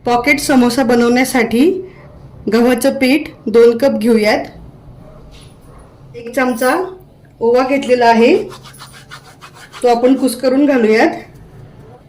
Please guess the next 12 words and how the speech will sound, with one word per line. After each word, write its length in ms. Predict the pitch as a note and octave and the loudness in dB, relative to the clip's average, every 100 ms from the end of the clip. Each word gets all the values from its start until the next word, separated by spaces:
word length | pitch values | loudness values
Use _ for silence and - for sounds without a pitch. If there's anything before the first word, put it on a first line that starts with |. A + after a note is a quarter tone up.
| - | -12
एक 180 | A3+ A3+ | -8 -4
चमचा 300 | C4+ B3 B3+ | -2 -2 -2
जिरं, 560 | A#3 A3 A#3 B3 E4 F#4 - - - - - - - - - - - - - C4 | -2 -2 0 0 0 -6 -12 -14 -20 -20 -20 -20 -20 -20 -20 -20 -20 -20 -14 -10
हे 60 | |
सुद्धा 300 | A#3 B3 A#3 | -4 -2 0
आपण 220 | B3 A#3+ C4 | 0 0 -2
कुस्करून 520 | C4 A#3 - B3+ C4 | -2 -6 -4 0 0
घालूयात. 460 | C4 A3+ G#3 A#3 D4 - - - - - - - - - - - - - - - - - - - - - - - | 2 2 2 0 -4 -12 -20 -20 -20 -20 -20 -20 -20 -20 -20 -20 -20 -20 -20 -20 -20 -20 -20 -20 -20 -20 -20 -10
मीठ 320 | A#3 B3 D4 - - | -4 -2 -2 -6 -8
चवीपुरतं. 880 | B3 A3+ C4 C4+ A3 - A#3+ F#4+ G4 - - - | -4 -2 -2 -4 -8 -4 -4 -4 -6 -14 -20 -16
यामध्ये 420 | A#3+ A#3+ C4 B3+ | -8 -4 -4 -2
आपण 360 | A#3+ A3+ A#3+ D#4 | -2 -2 0 0